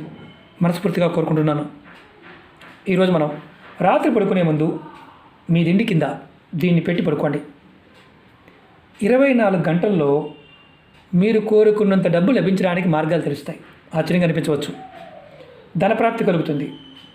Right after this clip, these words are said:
చేస్తున్న వృత్తి వ్యాపారాల్లో ఆటంకాలు ఏర్పడుతూ ఉంటే అవి తొలగిపోయే మార్గాలు తెలుస్తాయి. అలాగే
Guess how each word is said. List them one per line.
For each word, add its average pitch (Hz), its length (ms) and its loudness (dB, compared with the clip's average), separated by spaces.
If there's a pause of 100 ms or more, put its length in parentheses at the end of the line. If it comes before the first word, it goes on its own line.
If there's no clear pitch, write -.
(200)
చేస్తున్న 269 360 4 (680)
వృత్తి 233 200 -2
వ్యాపారాల్లో 180 680 0 (580)
ఆటంకాలు 196 460 0
ఏర్పడుతూ 190 380 -2
ఉంటే 185 460 0 (360)
అవి 180 160 0
తొలగిపోయే 214 560 2
మార్గాలు 180 380 0
తెలుస్తాయి. 151 380 -4 (1200)
అలాగే 214 540 2